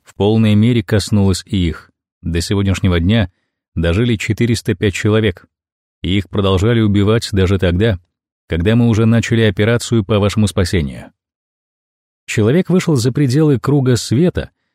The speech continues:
а затем на сцене появилась новая картина.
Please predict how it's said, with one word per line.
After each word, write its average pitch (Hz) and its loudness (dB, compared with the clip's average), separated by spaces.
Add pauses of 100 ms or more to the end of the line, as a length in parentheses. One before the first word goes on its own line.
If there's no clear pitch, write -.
(140)
а 85 -2
затем 87 0
на 95 2
сцене 151 0
появилась 117 0
новая 101 2
картина. 87 -4